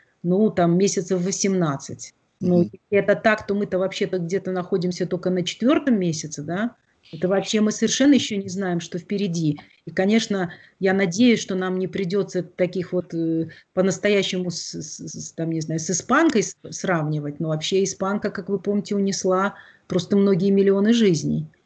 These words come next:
Speaker 2: Да.
Speaker 1: Если вспомнить про то, что, например, вот, например, сейчас я, конечно, себе гораздо лучше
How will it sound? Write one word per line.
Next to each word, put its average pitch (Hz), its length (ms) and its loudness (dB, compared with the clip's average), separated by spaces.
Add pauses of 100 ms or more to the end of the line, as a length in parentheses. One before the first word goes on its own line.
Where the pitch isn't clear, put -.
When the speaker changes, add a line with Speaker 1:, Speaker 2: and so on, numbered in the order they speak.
(140)
Speaker 2:
Да. 107 280 -6 (280)
Speaker 1:
Если 220 280 2
вспомнить 214 500 -2
про 202 120 0
то, 208 160 -2
что, - 180 -4
например, 190 360 -2
вот, - 180 -2
например, 226 260 2
сейчас 302 420 2
я, 262 60 2
конечно, 247 440 0
себе 233 260 -2
гораздо 220 520 -2
лучше 208 440 -6